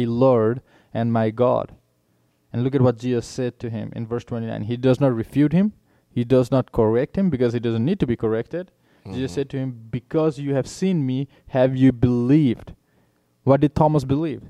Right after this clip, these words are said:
Speaker 1: That he was Lord and his God. "Blessed are those who did not see and yet believed." So instead of refuting, if,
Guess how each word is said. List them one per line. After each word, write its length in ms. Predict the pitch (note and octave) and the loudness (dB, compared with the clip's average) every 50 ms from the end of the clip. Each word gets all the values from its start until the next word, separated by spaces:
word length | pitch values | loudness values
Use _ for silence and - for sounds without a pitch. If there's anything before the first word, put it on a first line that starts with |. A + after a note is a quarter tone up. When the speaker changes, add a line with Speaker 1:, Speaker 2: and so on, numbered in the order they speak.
| - _ _ _ _ | -20 _ _ _ _
Speaker 1:
That 140 | - A2+ - | -12 -10 -8
he 120 | B2 B2 B2 | -4 -2 0
was 380 | B2 B2 B2 B2 A#2+ - - _ _ _ _ _ - | 2 2 2 2 2 -2 -6 _ _ _ _ _ -8
Lord 480 | A2 A2 B2 B2+ C3 C#3+ D#3 E3+ E3 - - _ - | 0 2 4 6 6 6 4 2 0 -2 -8 _ -2
and 220 | C3+ C3 B2 A#2 | -2 0 0 0
his 160 | B2 A#2 A#2 | 0 -2 -2
God. 440 | A2+ A#2 B2 A#2 A#2+ G2+ - - - - _ _ _ _ _ _ _ _ _ _ _ _ _ _ _ | 0 2 2 2 2 0 -2 -6 -12 -18 _ _ _ _ _ _ _ _ _ _ _ _ _ _ _
"Blessed 240 | - B2+ D#3 D#3 - | 0 0 2 4 4
are 220 | E3 D3 C#3+ C3+ C3 | 4 4 4 4 4
those 260 | B2 C3 C3 C3+ - | 4 4 4 4 4
who 100 | B2+ B2 | 2 0
did 140 | A#2+ B2 A#2+ | 0 0 0
not 200 | B2 A#2+ A#2 - | 0 0 0 -2
see 260 | - - B2+ B2+ B2 A#2 | -4 -2 -2 0 0 0
and 160 | A#2+ A#2+ A#2 | 0 0 0
yet 240 | A2+ A2+ A2 A2+ A2+ | 2 0 0 0 -2
believed." 480 | A2 G#2+ A2 A2+ A#2 A2+ A#2 - - - _ _ _ _ _ _ _ _ _ _ _ _ _ | -2 -2 -2 -2 -4 -4 -6 -10 -12 -18 _ _ _ _ _ _ _ _ _ _ _ _ _
So 180 | - - C3+ | -2 2 2
instead 300 | C3+ C3+ - - D3+ D3 | 2 4 4 4 4 6
of 180 | D3+ D3+ C#3+ - - - - - _ _ _ _ | 6 4 4 2 -4 -16 -20 -20 _ _ _ _
refuting, 720 | - B2+ C3 B2+ - - - F#3+ A3 G#3+ - C#3 C#3 D3 C#3 | 2 2 2 2 2 0 2 2 2 4 2 2 0 2 2
if, 200 | C3+ - - | 0 0 -2